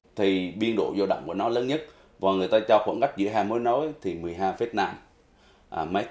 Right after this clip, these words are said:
Thì tương tự giống như bài số hai, thì, à, à, ta tính để cho nó dao động với biên độ lớn nhất thì nó xảy ra hiện tượng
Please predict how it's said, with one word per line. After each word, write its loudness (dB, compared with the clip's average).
Thì -2
tương 2
tự 2
giống -4
như -2
bài -2
số -2
hai, 2
thì, -4
à, 0
à, -2
ta 8
tính 0
để 0
cho 6
nó 2
dao 4
động -2
với -2
biên -2
độ -4
lớn 0
nhất 2
thì -6
nó -6
xảy -6
ra -4
hiện -8
tượng -14